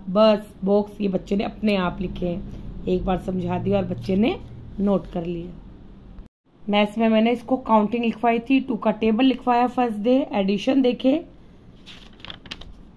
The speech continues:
फिर घर से दी मैंने फिफ्टी वन to hundred, addition,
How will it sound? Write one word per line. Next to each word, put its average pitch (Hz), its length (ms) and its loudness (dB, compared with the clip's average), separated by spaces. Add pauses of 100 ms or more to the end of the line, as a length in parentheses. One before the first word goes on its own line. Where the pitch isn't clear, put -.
(800)
फिर 190 120 -4
घर 190 180 -2
से 233 180 2
दी 226 180 0
मैंने 240 200 2
फिफ्टी 226 320 -2
वन 220 180 4
to 233 160 2
hundred, 220 500 4 (680)
addition, 226 680 2